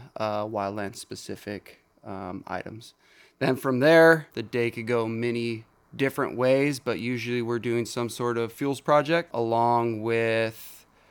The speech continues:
anything that may be happening within the agency. For instance, yesterday we were at the academy helping rolling hose for the testing.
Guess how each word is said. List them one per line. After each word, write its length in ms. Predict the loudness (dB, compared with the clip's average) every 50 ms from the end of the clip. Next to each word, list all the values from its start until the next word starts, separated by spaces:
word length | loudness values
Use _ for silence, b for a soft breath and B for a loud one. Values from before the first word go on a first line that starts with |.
| b b b b _ 0
anything 560 | 0 2 2 2 0 0 -2 -2 -2 -2 0
that 160 | 0 -2 -2 0
may 200 | 0 0 0 -2
be 140 | -2 -4
happening 480 | -2 0 2 2 2 0 -2 -2 -2 -2
within 280 | -4 -4 -6 -6 -6 -4
the 140 | -2 -2 -2
agency. 640 | -2 -2 -2 -4 -6 -8 -8 -6 -4 -2 -2 -2 -2
For 180 | -4 -4 -4
instance, 400 | -4 -4 -4 -4 -4 -4 -4 -2
yesterday 560 | -2 -2 -2 -2 -4 -4 -2 0 0 0 0 0
we 200 | -2 -4 -4 -4
were 300 | -4 -6 -4 -4 -2 -2
at 180 | -2 -2 -4
the 80 | -6 -10
academy 600 | -10 -6 -4 -2 0 0 0 -2 -4 -4 -4 -4
helping 440 | -6 -6 -8 -8 -8 -8 -8 -8 -6
rolling 380 | -6 -6 -6 -6 -8 -8 -6
hose 500 | -2 0 2 2 2 2 2 0 -2 -6
for 480 | -10 -12 -8 -8 -6 -6 -6 -6 -6 -8
the 100 | -10 -10
testing. 800 | -8 -2 0 0 0 0 -2 -4 -4 -2 -2 0 -2 -2 -4 -6